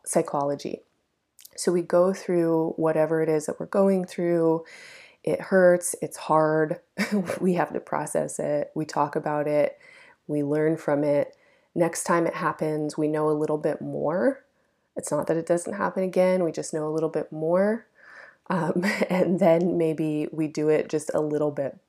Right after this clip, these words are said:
better. At the last full moon, um, I think there was, there was kind of more, um, f-, for me, I was experiencing more awareness in terms of the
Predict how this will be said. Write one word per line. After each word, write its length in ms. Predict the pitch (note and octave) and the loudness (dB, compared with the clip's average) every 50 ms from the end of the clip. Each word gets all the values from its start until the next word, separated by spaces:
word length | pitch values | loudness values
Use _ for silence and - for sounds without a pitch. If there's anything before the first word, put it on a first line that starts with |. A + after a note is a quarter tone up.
| _ _ _ | _ _ _
better. 480 | C#3+ C3+ C3 - - - - - - _ _ _ _ _ - - - - - - - - - - - _ _ _ _ _ _ _ _ _ _ _ _ _ _ _ _ | -6 -4 -4 -4 -4 -4 -6 -8 -12 _ _ _ _ _ -20 -20 -20 -20 -20 -20 -20 -20 -20 -20 -20 _ _ _ _ _ _ _ _ _ _ _ _ _ _ _ _
At 180 | - F#3+ G3 G3 | 2 2 4 4
the 80 | A3+ A3+ | 2 2
last 400 | A3 A3+ A3+ B3 B3+ B3+ - - | 4 2 0 0 -2 -4 -6 -6
full 220 | - - C4 G#3+ | 0 2 4 4
moon, 560 | G3 F3 F3 F3 F3 F3 F3 E3+ E3 D#3+ D#3 - _ | 4 4 4 4 4 2 2 0 0 -4 -6 -4 _
um, 380 | - E3 D#3+ D#3 D#3 D#3 D3 - - | 0 2 2 2 2 0 -2 -4 -4
I 80 | - D#3+ | -4 -4
think 240 | - - F3 E3+ - | 0 0 0 0 0
there 100 | F3 D#3+ | -2 0
was, 380 | D#3+ D#3+ D#3 D3 - - - - - - | 2 0 0 2 0 -4 -4 -8 -12 -8
there 200 | F3 E3+ E3+ D#3+ | -4 -2 0 0
was 180 | D#3+ D#3+ D#3+ - | 0 -2 -2 -4
kind 200 | - - E3+ E3 | -6 -2 -2 -2
of 80 | D#3+ | -2
more, 520 | D#3+ D#3 D#3+ E3 E3+ E3+ E3+ E3+ E3 - - - | -2 -2 0 0 0 2 0 0 -2 -2 -4 -6
um, 520 | D3+ D3+ D3+ D3+ D#3 - - D#3+ F#3 G3 _ _ _ - _ | -6 -4 -4 -4 -4 -6 -6 -6 -8 -12 _ _ _ -20 _
f-, 260 | - - - - - _ | -20 -20 -20 -20 -20 _
for 300 | - - - F3 E3+ D#3+ | -20 -6 0 0 0 0
me, 320 | D#3 D#3 E3 F3 E3+ D#3 D3+ | 0 0 2 2 4 2 2
I 140 | - - | 0 0
was 140 | D#3 D#3 D#3+ | -2 -2 -4
experiencing 640 | E3 - - - - E3 D#3+ D#3+ D#3 - E3 D#3+ D#3 | -6 -10 -6 -2 0 2 2 0 0 -2 -4 -2 -2
more 160 | D#3 D#3 D3+ | -2 -4 -2
awareness 640 | - - D3 D3 D3+ D3+ D#3 D3+ D3+ D#3 D#3 - - | -2 -4 -4 -2 -2 -2 -2 -2 -2 -4 -6 -6 -6
in 220 | - - D#3 D3+ D3 | -4 -4 -4 -4 -6
terms 440 | - - - D#3+ D#3 D#3 D#3 - D#3+ | -8 -6 -4 -4 -4 -4 -4 -4 -4
of 300 | D#3 D3+ D3 D3+ D3+ - | -2 -2 -4 -6 -10 -12
the 560 | E3+ D#3+ D#3+ D#3 D3+ D3+ D3 D3 D#3 D3+ | -6 -4 -2 0 0 0 0 -2 -4 -6